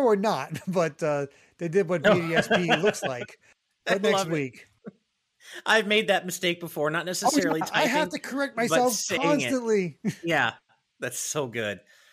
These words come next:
Speaker 2: I've definitely had to correct myself before. That's, yeah, but, uh, we know what you meant, Trace, for sure, and thank you so much for the donation. <laughs>
Speaker 1: Thank you.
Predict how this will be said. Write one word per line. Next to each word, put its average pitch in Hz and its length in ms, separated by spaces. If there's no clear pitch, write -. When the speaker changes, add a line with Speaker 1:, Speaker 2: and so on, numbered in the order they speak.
Speaker 2:
I've 135 180
definitely 135 360
had 120 140
to 113 60
correct 107 260
myself 101 380
before. 90 460
That's, 101 360
yeah, 90 360
but, 113 240
uh, 104 320
we 139 100
know 147 140
what 135 160
you 117 100
meant, 110 220
Trace, 92 320
for - 120
sure, 92 280
and 87 120
thank 107 200
you 110 80
so - 220
much 117 200
for - 60
the 101 80
donation. 90 500
<laughs> - 400
Speaker 1:
Thank 147 260
you. 120 320